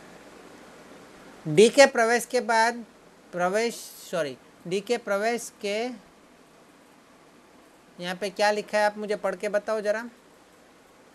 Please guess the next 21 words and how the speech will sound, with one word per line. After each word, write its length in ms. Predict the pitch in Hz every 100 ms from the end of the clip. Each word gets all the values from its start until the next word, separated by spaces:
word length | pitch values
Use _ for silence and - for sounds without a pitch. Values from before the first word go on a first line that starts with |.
| - - -
समय, 340 | 202 214 202 123 - - - - - - - - - - - - - -
पेड़ी 260 | 185 190 233
की 460 | - 226 240 254 208 - 196
पक्की 300 | 180 - 247
तलपट 460 | 220 202 214 208
में 260 | 214 220 220 -
ख्याति 300 | 180 - 220
खाता 320 | 190 175 208
पैंतालीस 580 | - 170 156 180 180 196
हज़ार 220 | 185 208
already 460 | 175 151 170 180
था, 400 | 190 226 233 165
जो 160 | 165 214
पुराना 500 | 214 233 233 226 202
था, 180 | 175 165
इसलिए 280 | 160 185 180
उसको 300 | 175 196 185
तो 100 | 170
हम 80 |
निकाल 340 | 185 190 139 127
देंगे। 280 | 127 123